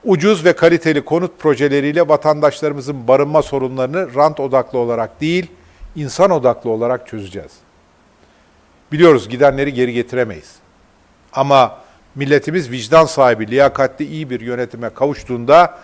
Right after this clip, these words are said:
bu afetlerin yarasını da hızla saracaktır. Bundan bizim hiç şüphemiz yoktur. Sözlerimi tamamlarken bir kez daha kaybettiğimiz yurttaşlarımıza Allah'tan rahmet,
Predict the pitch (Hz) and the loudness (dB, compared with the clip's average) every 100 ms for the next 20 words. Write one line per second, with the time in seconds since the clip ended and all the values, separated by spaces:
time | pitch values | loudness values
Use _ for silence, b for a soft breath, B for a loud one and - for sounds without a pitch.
0 | B B B B 156 165 139 143 127 127 | B B B B 4 6 6 2 -4 -6
1 | 113 113 147 156 - 135 123 143 165 151 | -8 2 6 6 2 -4 2 6 6 6
2 | - - - 170 135 160 139 120 98 82 | -2 -10 0 0 2 2 2 0 -2 -10
3 | _ - - _ _ _ _ 151 156 147 | _ -20 -20 _ _ _ _ -6 2 2
4 | 135 117 151 147 b b b _ 214 - | 2 -2 -2 -2 b b b _ -8 -8
5 | 139 127 127 131 117 110 - - - _ | -10 -8 -8 -8 -8 -8 -10 -20 -20 _
6 | _ _ _ _ _ _ _ _ _ _ | _ _ _ _ _ _ _ _ _ _
7 | _ b b b - 170 165 170 156 151 | _ b b b -2 2 4 4 2 2
8 | 147 147 147 135 - 147 160 - b b | 2 2 4 2 4 0 0 -8 b b
9 | b _ 180 - 165 117 135 127 - 147 | b _ -4 0 0 2 2 2 2 0
10 | 143 - 127 117 104 135 - 131 - 135 | 0 -4 -10 -12 -10 -12 -4 -4 -2 -8
11 | 127 147 139 135 127 - 123 117 113 139 | -6 -4 -2 0 -2 -2 -4 -4 -4 -2
12 | 156 | -2